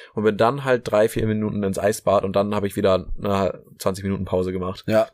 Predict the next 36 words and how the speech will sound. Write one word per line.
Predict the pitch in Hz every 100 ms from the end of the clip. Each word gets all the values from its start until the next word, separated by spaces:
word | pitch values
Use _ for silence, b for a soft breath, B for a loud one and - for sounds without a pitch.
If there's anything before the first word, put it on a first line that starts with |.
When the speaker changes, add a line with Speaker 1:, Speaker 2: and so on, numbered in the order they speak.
| -
Speaker 1:
Das | 107 -
war, | 110 101 101 104
äh, | - 101
eine | 98
sehr | 92 104
entspannte | 95 - 92 92
Routine | 92 95 90
für | 87
Speaker 2:
Ja, | 87
Speaker 1:
mich. | 92
Speaker 2:
gute | 98 98
Kombi. | 92 104 95 90 82
Speaker 1:
Ja. | - 95 - B B
Speaker 2:
Ich | 110
hab | 139
jetzt | 139
für | 131
mich | 127
auch | 113
entdeckt, | 113 92 95 113
Dampfsauna, | 135 170 156 160 175 202 247 _ b b b b - 104
komplett | 143 143 180 -
kalt | 151 147
abduschen, | 156 147 127
wenn |
es | 117
richtig | 139 -
kalt | 135 135
ist, | 165 B B B
dann | - 131 175 226
in | 127
so | 117
eine | 117 110
neunzig | 107 139 120
Grad | - 127 -
Sauna | 127 139 165 247